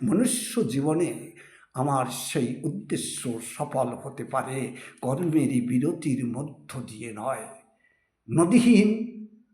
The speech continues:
গতিহীন নদী যেমন তার সক্রিয়তা হারিয়ে ফেলে, তার স্বকীয়তা হারিয়ে ফেলে, তেমনিভাবে যেদিন আমার জীবনের কর্ম ক্ষমতা লোপ পাবে, আর আমি কর্মবিরতির দিকে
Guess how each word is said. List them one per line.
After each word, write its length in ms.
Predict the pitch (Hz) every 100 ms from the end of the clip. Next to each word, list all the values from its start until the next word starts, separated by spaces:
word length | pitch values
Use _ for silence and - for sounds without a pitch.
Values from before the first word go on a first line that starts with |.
| -
গতিহীন 680 | 185 - 247 233 208 190 180
নদী 420 | 165 175 175 170
যেমন 520 | 156 160 160 160 151
তার 240 | - 147 156
সক্রিয়তা 1040 | - 165 - - - 143 143 143 147 139
হারিয়ে 440 | - 156 139 139
ফেলে, 680 | 135 143 135 143 127 - - -
তার 260 | 139 135 123
স্বকীয়তা 720 | - 214 214 254 156 131 135
হারিয়ে 420 | 135 131 127 120
ফেলে, 520 | 123 131 123 120 117 - - -
তেমনিভাবে 720 | 135 165 185 143 127 143 127
যেদিন 760 | 131 - - 123 131 123 123 -
আমার 400 | 139 180 190 127
জীবনের 580 | 131 127 127 123 - -
কর্ম 640 | 156 123 135 127 117 - - - _ - - _ -
ক্ষমতা 760 | - 135 139 139 127 113 - - - _ _ -
লোপ 500 | 139 147 170 151 143
পাবে, 540 | 127 117 131 120 123 - -
আর 160 | 127 131
আমি 220 | 127 127 120 -
কর্মবিরতির 1040 | 143 139 170 151 127 135 139 147 220 240 220
দিকে 240 | 147 127